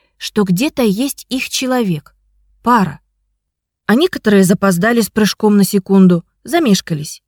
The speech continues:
Это там секунда. А здесь лет этак пятнадцать-двадцать. Или тридцать. И встреча довольно странно выглядит, особенно если это мужчина задержался с прыжком. Но ещё изредка бывает, что человек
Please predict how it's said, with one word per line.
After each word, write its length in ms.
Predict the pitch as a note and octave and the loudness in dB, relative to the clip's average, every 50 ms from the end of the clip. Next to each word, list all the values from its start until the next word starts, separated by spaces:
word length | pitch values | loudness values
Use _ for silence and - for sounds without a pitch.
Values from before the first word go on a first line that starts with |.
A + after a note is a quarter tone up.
| _ _ _ _ _ _ | _ _ _ _ _ _
Это 240 | G3+ G3 G3 B3 - | -6 -4 -2 -4 -4
там 240 | - G#3 G#3 A3 | -2 -2 -2 -2
секунда. 580 | G#3 - - G3 - - F3 E3+ D#3 C3 D#3 E3 _ _ _ _ _ _ _ _ | -2 -4 -6 -8 -4 0 0 0 0 -2 -6 -14 _ _ _ _ _ _ _ _
А 120 | - F#3+ G#3+ | -4 -2 -2
здесь 400 | G#3 G3+ B3+ F4 F#4 - - - _ _ | -2 0 0 0 0 0 -4 -12 _ _
лет 300 | - G#3 C4 F4 - - _ | 0 2 2 2 0 -2 _
этак 320 | B3+ C#4+ - G3 - - | -4 -2 -2 -2 -4 -4
пятнадцать-двадцать. 1160 | - B3 G3 - A#3+ C#4+ D#4 D4+ - D4+ C#4 A3+ G#3+ G#3 F#3+ D#3+ - - - - - - - _ _ _ _ _ _ _ _ _ _ _ _ _ | -6 -8 -6 -2 -2 -2 -2 -2 -4 -6 -6 -4 -2 -2 -2 -2 -4 -8 -14 -16 -16 -20 -20 _ _ _ _ _ _ _ _ _ _ _ _ _
Или 180 | E3 F3+ A#3 | -2 -2 -2
тридцать. 580 | B3+ - B3+ B3 B3+ - - D4+ G3 - - _ _ _ _ _ _ _ _ _ | -2 -2 -2 -2 -2 -2 -6 -8 -8 -8 -14 _ _ _ _ _ _ _ _ _
И 100 | - F#3+ | -2 -2
встреча 400 | F3+ - - D4 D#4+ D#4+ - D#4+ | -2 -2 -2 -2 -2 0 0 0
довольно 420 | B3 C#4+ C#4+ C4+ D4+ D4+ C4+ C#4+ C4 | 0 0 2 2 0 0 0 -2 -2
странно 420 | - - D4 D4 C#4+ C#4 C#4 C#4 | -2 0 0 0 2 2 0 -2
выглядит, 540 | C4+ C4+ C#4 G3 F#3 G3 F3 D#3 E3+ E3+ - | 0 -2 -2 0 0 0 0 0 -2 -2 -2
особенно 580 | G#3 F#3+ - A#3 A3+ G3 G3+ G3+ G3+ G3 F#3+ F#3+ - _ _ | -4 -2 0 0 0 2 4 4 4 4 2 0 -4 _ _
если 380 | - F#3+ G3+ A#3+ A3+ - A3+ A3+ | -6 -2 -2 -2 0 0 0 0
это 200 | A3 G3 - A#3+ | 0 2 0 0
мужчина 500 | B3+ C4+ C4 - - - A#3 G3 F3 E3 | -2 -2 -4 -6 -6 -2 2 2 2 2
задержался 640 | D#3+ F3 E3+ F3 F#3+ F3+ E3+ F3 E3 D#3+ - - | 2 0 2 2 2 2 2 0 -2 -2 -2 -6
с 80 | E3 - | -8 -8
прыжком. 560 | - F#3+ F#3+ - - - - D#3+ C#3 C3+ E3+ - _ _ _ _ _ _ _ _ _ _ _ _ _ _ _ _ _ | -4 -4 -4 -4 -4 -8 -10 -10 -10 -10 -14 -18 _ _ _ _ _ _ _ _ _ _ _ _ _ _ _ _ _
Но 160 | - F3+ G#3 | 0 2 2
ещё 300 | G#3+ A#3 G3 - - B3+ | 4 2 2 0 0 2
изредка 500 | B3+ B3 B3 G#3 A3 A3+ G#3 - - G3+ | 2 4 2 2 2 0 0 0 0 2
бывает, 420 | F#3+ G#3+ A3 A#3+ D4 D#4 C#4 G#3+ | 2 2 2 4 2 2 2 0
что 200 | - - - G3 | -2 -6 -6 -4
человек 480 | F#3 - A3 A3 A3+ A3+ B3+ C#4 - | -4 -2 0 0 0 0 0 -4 -6